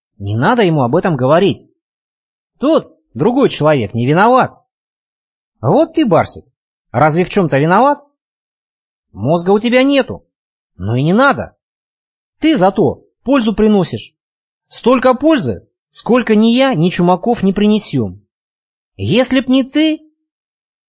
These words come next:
Андрей поднялся и достал из шкафчика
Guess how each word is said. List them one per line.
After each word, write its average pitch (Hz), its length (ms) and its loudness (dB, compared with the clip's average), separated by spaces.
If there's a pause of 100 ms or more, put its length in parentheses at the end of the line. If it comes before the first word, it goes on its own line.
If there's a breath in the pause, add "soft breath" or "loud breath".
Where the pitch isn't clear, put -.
(580)
Андрей 151 380 0
поднялся 175 560 -2 (580)
и 151 140 -6
достал 196 340 2
из - 140 -4
шкафчика 127 580 -2